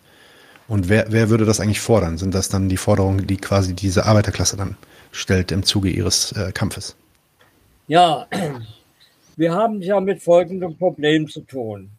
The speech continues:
Speaker 2: Es gibt eine deutliche Kluft zwischen dem, was heute notwendig ist, und dem, die Mehrheit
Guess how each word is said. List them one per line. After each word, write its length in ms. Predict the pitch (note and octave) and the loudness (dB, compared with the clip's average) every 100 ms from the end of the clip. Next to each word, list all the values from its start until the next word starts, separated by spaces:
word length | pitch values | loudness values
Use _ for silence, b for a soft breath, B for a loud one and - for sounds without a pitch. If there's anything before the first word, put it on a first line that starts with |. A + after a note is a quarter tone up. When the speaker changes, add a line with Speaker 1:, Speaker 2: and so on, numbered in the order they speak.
| _ | _
Speaker 2:
Es 200 | C#3+ - | -12 -6
gibt 320 | G#3 G#3 - | -6 -6 -4
eine 380 | F3+ F3+ F3+ E3 _ _ _ _ _ _ _ _ _ | 0 2 0 -6 _ _ _ _ _ _ _ _ _
deutliche 540 | - F#3+ A#3+ B3 G3+ F3+ _ _ - | 2 2 2 -4 -8 -10 _ _ -4
Kluft 360 | D#3 F3 - _ | 0 0 -2 _
zwischen 400 | - F#3 D#3+ D#3+ | -8 -6 -6 -4
dem, 300 | F#3 G#3 G3 - | -2 -2 -4 -2
was 240 | G3 F3 | -2 0
heute 300 | F3+ F#3 D#3+ | 2 2 0
notwendig 640 | D3 D#3+ G3+ A#3 A3 A3 A3+ | 0 0 0 0 0 -2 -2
ist, 380 | A#3+ B3 - _ _ _ _ _ _ _ _ - | -2 -2 -12 _ _ _ _ _ _ _ _ -2
und 260 | F3+ E3+ | -2 2
dem, 400 | F#3+ G3+ A3+ G#3+ | 2 2 0 -4
die 120 | F3 E3 | -6 -4
Mehrheit 880 | D#3 G3 A3 G3+ A3 G#3+ G#3+ - | 0 2 2 2 2 0 -2 -20